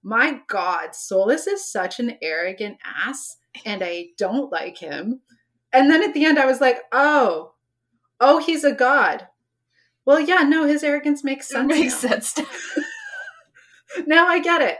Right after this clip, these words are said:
Speaker 1: I get why he always thinks he's right, and he's belittling everyone. <laughs>
Speaker 2: Yeah, see, that just
Speaker 1: But
Speaker 2: made me hate him just more.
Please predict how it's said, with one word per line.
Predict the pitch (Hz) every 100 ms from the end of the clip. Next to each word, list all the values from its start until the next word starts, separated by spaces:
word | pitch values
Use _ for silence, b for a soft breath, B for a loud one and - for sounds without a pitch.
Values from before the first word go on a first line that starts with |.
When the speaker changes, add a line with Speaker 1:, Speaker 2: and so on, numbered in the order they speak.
| -
Speaker 1:
I | 262
get | 311 302
why | 254 262
he | 277 262
always | 247 247 262
thinks | 277 277 269
he's | 247
right, | 254 240 -
and | 202
he's | 214 220
belittling | 233 226 226 226 233 220 - -
everyone. | 220 214 226 214 190 285 -
<laughs> | 807 - 480 B B B B _ _ _ -
Speaker 2:
Yeah, | 339 359
see, | 359 370
that | 392
just | - 247
Speaker 1:
But | 226
Speaker 2:
made | 262 240
me | 240
hate | 220 202
him | 196
just | 190 - -
more. | 151 151 151